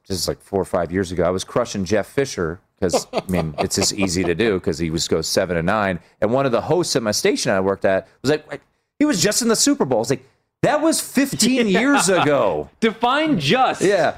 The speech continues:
Speaker 1: So I was like, "Ah, the Mariners, eh, that two thousand one, they won, like, a million games."
Speaker 2: Yeah, that
Speaker 1: Yeah,
Speaker 2: they did.
Speaker 1: that was a long time ago. That was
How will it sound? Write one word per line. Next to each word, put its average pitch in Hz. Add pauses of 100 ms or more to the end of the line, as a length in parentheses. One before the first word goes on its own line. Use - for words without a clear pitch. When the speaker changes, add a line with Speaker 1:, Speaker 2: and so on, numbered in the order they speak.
(100)
Speaker 1:
So 226
I 240
was 285
like, 226
"Ah, -
the 330
Mariners, 277
eh, 320
that 302
two 311
thousand 294
one, 320
they 262
won, 262
like, 262
a 254
million 285
games." 247
Speaker 2:
Yeah, 147
that 139
Speaker 1:
Yeah, -
Speaker 2:
they 156
did. 160
Speaker 1:
that 156
was 165
a 160
long 156
time 147
ago. 92
That 110
was 117